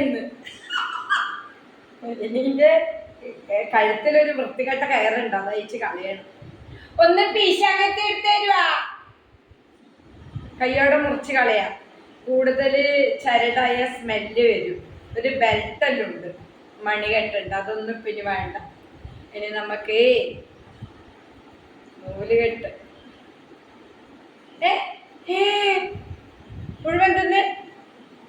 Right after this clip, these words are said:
എന്തെങ്കിലും ഉണ്ടോ ഭരണീൻ്റെ ഉള്ളില്, പടിഞ്ഞേറ്റിൻ്റെ ഉള്ളില്? എല്ലാം പോവാൻ. വിഷുവിന്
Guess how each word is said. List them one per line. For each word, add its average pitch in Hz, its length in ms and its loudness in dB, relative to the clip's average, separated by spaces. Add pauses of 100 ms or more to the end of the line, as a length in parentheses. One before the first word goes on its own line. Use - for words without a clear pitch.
(640)
എന്തെങ്കിലും 277 480 2
ഉണ്ടോ 294 220 4 (100)
ഭരണീൻ്റെ 294 500 2
ഉള്ളില്, 294 240 -2 (100)
പടിഞ്ഞേറ്റിൻ്റെ 294 640 0
ഉള്ളില്? 294 320 0 (200)
എല്ലാം 285 240 2 (100)
പോവാൻ. 285 320 2 (420)
വിഷുവിന് 285 560 -2